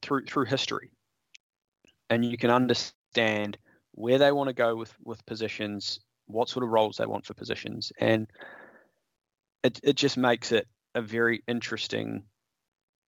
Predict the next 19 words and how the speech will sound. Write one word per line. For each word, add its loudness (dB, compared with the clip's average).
look 0
forward 4
into 2
an 2
off 4
season, 4
I 2
guess, 0
when -4
it -2
seems 4
like 2
the -14
team -4
needs -6
to -14
do -8
something -8
different. -16